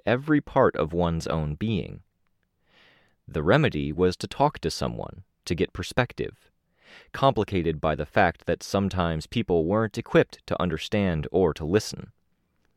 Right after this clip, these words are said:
I stared at Ashley, and the villains who stood around her. They hadn't rejected her outright. Love lost, cleat, disjoint, side piece, nail biter.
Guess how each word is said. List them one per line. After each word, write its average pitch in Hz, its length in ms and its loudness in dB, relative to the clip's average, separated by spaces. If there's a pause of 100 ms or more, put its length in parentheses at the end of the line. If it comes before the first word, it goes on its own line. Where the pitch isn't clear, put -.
(600)
I 73 100 0
stared 85 440 2
at 67 100 -2
Ashley, 65 540 -2 (420)
and 120 300 4
the 104 100 4
villains 92 420 4
who 85 100 -4
stood 87 260 0
around 80 380 0
her. - 300 -10 (580)
They 98 180 4
hadn't 139 320 0
rejected 123 520 -2
her 80 200 -2
outright. 85 640 -2 (640)
Love 78 280 0
lost, 82 580 2 (260)
cleat, - 400 -4 (300)
disjoint, 92 640 -2 (300)
side 107 420 0
piece, - 420 -10 (200)
nail 92 320 6
biter. - 440 -2